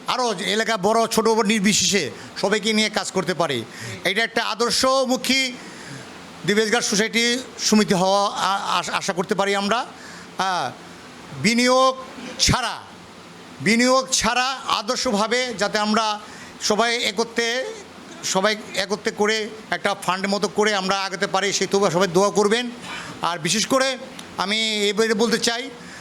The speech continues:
যে সামনের দিনগুলিতে আমরা সুদূর প্রসারী আমাদের চিন্তাভাবনা আছে, আমাদের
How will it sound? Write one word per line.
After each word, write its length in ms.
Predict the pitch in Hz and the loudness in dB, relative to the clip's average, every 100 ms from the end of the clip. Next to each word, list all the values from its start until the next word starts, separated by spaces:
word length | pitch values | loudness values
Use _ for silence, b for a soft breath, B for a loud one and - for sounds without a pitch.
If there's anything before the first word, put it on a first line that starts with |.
| - | -4
যে 80 | 175 | 0
সামনের 340 | - 202 214 | 0 0 -2
দিনগুলিতে 720 | 185 220 214 220 220 220 220 | 0 2 2 2 0 -2 -2
আমরা 460 | 226 185 202 196 190 - - - - | -2 0 0 0 -4 -10 -16 -14 -4
সুদূর 300 | - 208 226 | 0 2 2
প্রসারী 240 | 214 170 202 | 2 2 2
আমাদের 240 | 214 214 | 2 0
চিন্তাভাবনা 420 | 214 208 208 208 | 2 2 2 2
আছে, 180 | 214 226 | 2 0
আমাদের 380 | 214 220 233 | 0 0 0